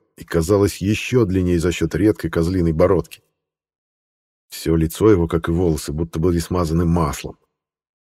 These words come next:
От пуговичной петли его жилета серебряная цепочка тянулась к боковому кармашку,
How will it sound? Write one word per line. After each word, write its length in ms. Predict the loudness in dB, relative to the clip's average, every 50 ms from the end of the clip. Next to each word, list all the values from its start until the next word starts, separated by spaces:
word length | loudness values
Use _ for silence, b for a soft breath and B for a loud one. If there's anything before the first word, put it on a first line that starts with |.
| _ _ _ _ _ _ _ _ _ _ _ _
От 280 | -12 -10 -10 -10 -12 -8
пуговичной 600 | -2 -2 0 2 2 2 0 0 -2 -2 -2 -2
петли 400 | -2 -4 -6 -6 -4 -2 0 0
его 160 | 2 2 0
жилета 480 | 0 0 0 2 2 2 0 0 -4
серебряная 600 | -6 -4 -2 0 0 2 2 0 0 0 0 0
цепочка 540 | -2 -4 -6 -6 -4 0 0 0 0 -2 -4
тянулась 380 | -4 -2 -2 0 0 0 -2 -2
к 60 | -4
боковому 420 | -6 -4 -2 0 0 2 0 0
кармашку, 640 | -2 -2 -2 -2 0 2 0 0 -2 -4 -16 -16